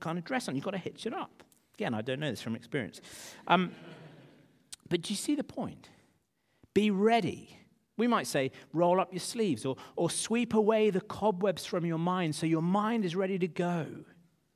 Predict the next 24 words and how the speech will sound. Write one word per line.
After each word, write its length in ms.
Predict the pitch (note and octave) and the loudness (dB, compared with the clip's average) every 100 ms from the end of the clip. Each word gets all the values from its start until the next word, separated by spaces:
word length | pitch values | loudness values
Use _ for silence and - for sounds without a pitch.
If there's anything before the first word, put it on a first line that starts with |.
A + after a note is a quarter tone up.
| _ _ _ _ _ _ _ _ _ - - | _ _ _ _ _ _ _ _ _ -20 -2
But 160 | G#3 F#3 | 0 2
he's 220 | C4+ C4+ | 2 2
not 160 | E4+ | 0
just 180 | C#4+ B3+ | -2 -2
saying 180 | A3+ F#3+ | 0 0
this 120 | D3 | -2
'cause 140 | - D3+ | -2 -2
he 80 | |
wants 220 | D#3 D#3+ - | -2 -4 -6
to 100 | C#3+ | -2
use 200 | D#3 B2+ | -2 -2
a 40 | |
kind 180 | - A#2+ | -6 -8
of 60 | - | -4
fancy 520 | D3 B2 - A2+ A2 - _ _ _ - | -4 -4 -4 -6 -6 -12 _ _ _ -6
idiom. 520 | A#2 F#2 - G2 C#3 - _ _ _ _ _ - _ _ _ - | -4 -4 -6 -10 -12 -16 _ _ _ _ _ -20 _ _ _ -6
He's 200 | F3 E3+ | -4 -4
saying 300 | - C#4+ C4 | -4 -4 -4
this 160 | D#3+ | -4
to 180 | - E3 | -6 -6
remind 560 | D3+ D3 D#3+ E3+ E3 A2+ | -4 -2 -2 -2 -4 -6
us 100 | - | -10
of 100 | - | -14
something. 340 | E2+ D#2+ - | -16 -18 -20